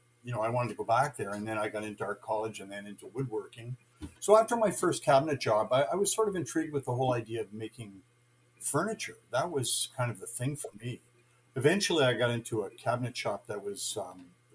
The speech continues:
really a good one, like a small shop. And, um, I got hired because I could read blueprints, basically. So started in with that,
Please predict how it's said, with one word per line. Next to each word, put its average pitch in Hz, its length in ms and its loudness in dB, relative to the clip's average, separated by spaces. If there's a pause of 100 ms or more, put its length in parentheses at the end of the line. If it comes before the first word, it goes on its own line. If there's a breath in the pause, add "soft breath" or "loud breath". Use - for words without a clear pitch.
really 120 280 2
a 98 60 -6 (100)
good 120 200 -2
one, 92 240 -6
like 92 160 -18
a 107 40 -14
small 120 380 -2
shop. 101 460 -4 (600 soft breath)
And, 104 320 -10
um, 95 320 -6 (560)
I 131 120 2
got 131 280 4
hired 135 380 2
because 110 260 -4
I 107 60 0
could 98 180 -4
read 101 220 -6
blueprints, 110 480 -8
basically. - 580 -6 (800 loud breath)
So 135 300 6 (960)
started 156 500 10
in 143 140 6
with 127 180 4
that, 131 360 8